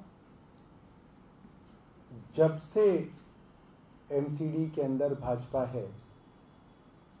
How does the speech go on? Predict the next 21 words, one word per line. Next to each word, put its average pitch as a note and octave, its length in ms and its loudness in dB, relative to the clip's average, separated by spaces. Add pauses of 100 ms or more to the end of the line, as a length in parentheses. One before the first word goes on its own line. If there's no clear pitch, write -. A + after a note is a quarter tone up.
(760)
तब D#3 180 4
से G3 220 2
सिर्फ F3+ 380 -2
हम E3 420 0 (920)
भाजपा C#3 460 2
का F#3 160 2
रोना C#3+ 420 2
सुन C3 220 -6
रहे A2 200 -8
हैं। G#2+ 160 -16 (1300)
छोटे E3 280 4
बच्चों F3 440 2
की F3+ 100 -2
तरह F3+ 320 2
वो F3 200 0
सिर्फ G#3 400 -4
रो D3+ 300 4
रहे C3+ 160 2
हैं। A#2+ 220 -10 (3000)
उनके C#3+ 260 -2
पास F3+ 520 2